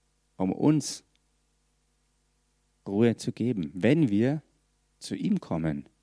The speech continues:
Er ist ein Gentleman. Und die Einladung geht Tag für Tag absolut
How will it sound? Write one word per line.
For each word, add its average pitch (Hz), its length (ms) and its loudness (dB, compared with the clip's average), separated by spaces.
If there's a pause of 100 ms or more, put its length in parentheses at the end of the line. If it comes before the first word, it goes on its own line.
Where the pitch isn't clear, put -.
(2500)
Er 98 160 -2
ist 95 80 -2
ein 110 80 2
Gentleman. 120 720 0 (1000)
Und 95 180 -6
die 104 160 -2
Einladung 147 840 6 (240)
geht 120 320 2
Tag 139 320 0
für 170 220 -2
Tag 120 420 -2 (560)
absolut 143 640 2